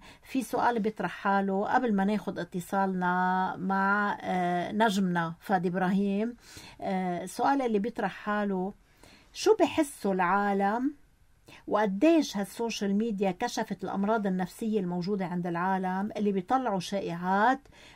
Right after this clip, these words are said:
ع إنه هيدا مات، هيدا، آه، عم بيموت، صلوا له، هيدا صلوا له، آه، الصلاة تجوز يعني للمريض ولغير المريض، ولكن، آه، آه، مات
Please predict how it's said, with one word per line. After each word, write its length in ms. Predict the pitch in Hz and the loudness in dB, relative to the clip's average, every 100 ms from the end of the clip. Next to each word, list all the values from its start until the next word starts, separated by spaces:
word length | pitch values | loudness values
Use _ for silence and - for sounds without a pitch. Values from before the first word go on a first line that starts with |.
| - | -2
ع 220 | 190 226 | 0 0
إنه 220 | 226 202 | 0 0
هيدا 300 | 196 247 226 | 2 2 2
مات، 320 | 208 196 233 - _ _ _ _ _ - | 2 2 -2 -6 _ _ _ _ _ -10
هيدا، 340 | - 226 208 202 | 0 2 2 4
آه، 720 | 202 202 202 214 - 185 185 | 4 4 4 2 0 -2 2
عم 180 | 196 220 | 4 4
بيموت، 400 | 196 190 220 - - - - | 4 2 0 -6 -16 -20 -8
صلوا 460 | 220 226 208 180 | 0 2 2 0
له، 240 | 175 185 220 - - - | 0 -2 -8 -16 -20 -8
هيدا 600 | 220 220 226 214 208 214 | 0 2 4 2 2 2
صلوا 380 | - 254 254 302 | 2 2 6 6
له، 340 | 285 277 262 262 | 6 6 4 2
آه، 420 | 226 226 220 214 | 2 4 2 0
الصلاة 520 | - - 269 285 254 | -4 2 6 8 8
تجوز 640 | - 226 214 294 277 180 | 6 2 4 6 4 2
يعني 340 | 180 175 180 190 | 0 2 2 4
للمريض 560 | 220 226 233 277 262 | 4 6 6 6 4
ولغير 440 | 240 214 214 262 226 | 4 4 4 2 2
المريض، 420 | 190 175 160 175 | 2 2 0 2
ولكن، 500 | 214 262 - 190 175 - - - - - | 4 4 0 -4 -4 -8 -20 -20 -14 -4
آه، 280 | 202 196 190 | 0 2 0
آه، 440 | - 240 285 262 | 0 4 6 6
مات 340 | 180 202 262 | 4 2 0